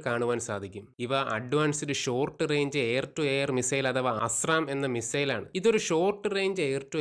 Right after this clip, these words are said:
എയർ മിസൈലാണ്. ഇതിന് ഇരുപത്തിയഞ്ച് കിലോമീറ്ററിന് മുകളിൽ റേഞ്ച് ഉണ്ട്. രണ്ട് എയർക്രാഫ്റ്റുകൾ വളരെ അടുത്ത് വെച്ച് ഏരിയൽ കോമ്പാറ്റ് നടത്തുമ്പോൾ ഉപയോഗിക്കുന്ന മിസൈലുകളാണ് ഷോർട്ട് റേഞ്ച് മിസൈലുകൾ. ലോകത്തിലെ ഏറ്റവും അഡ്വാൻസ്ഡ് ആയിട്ടുള്ള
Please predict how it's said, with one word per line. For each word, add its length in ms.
എയർ 240
മിസൈലാണ്. 480
ഇതിന് 280
ഇരുപത്തിയഞ്ച് 640
കിലോമീറ്ററിന് 800
മുകളിൽ 320
റേഞ്ച് 320
ഉണ്ട്. 160
രണ്ട് 220
എയർക്രാഫ്റ്റുകൾ 640
വളരെ 320
അടുത്ത് 380
വെച്ച് 180
ഏരിയൽ 260
കോമ്പാറ്റ് 420
നടത്തുമ്പോൾ 560
ഉപയോഗിക്കുന്ന 540
മിസൈലുകളാണ് 800
ഷോർട്ട് 460
റേഞ്ച് 320
മിസൈലുകൾ. 440
ലോകത്തിലെ 380
ഏറ്റവും 340
അഡ്വാൻസ്ഡ് 520
ആയിട്ടുള്ള 320